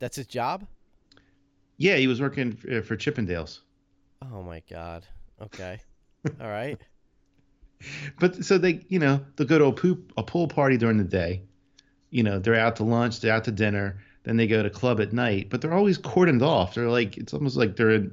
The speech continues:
Speaker 2: they're zoo animals. You know,
Speaker 1: <laughs>
Speaker 2: <laughs> and they don't really go out into the dance floor.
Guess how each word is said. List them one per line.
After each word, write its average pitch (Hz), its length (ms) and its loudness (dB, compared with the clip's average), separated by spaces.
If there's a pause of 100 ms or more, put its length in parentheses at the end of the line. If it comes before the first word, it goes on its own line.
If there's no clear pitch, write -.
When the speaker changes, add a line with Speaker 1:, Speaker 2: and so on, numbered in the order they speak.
Speaker 2:
they're 104 400 0 (160)
zoo 120 280 4
animals. 85 520 -2 (920)
You 113 140 4
know, 98 160 -4 (140)
Speaker 1:
<laughs> 131 160 -10
Speaker 2:
<laughs> 110 140 -6
and 147 200 2
they 104 260 0
don't 165 160 4
really 151 240 6
go 120 180 0
out 120 220 4
into 110 400 -2
the 98 100 -4
dance 107 280 0
floor. 101 540 -2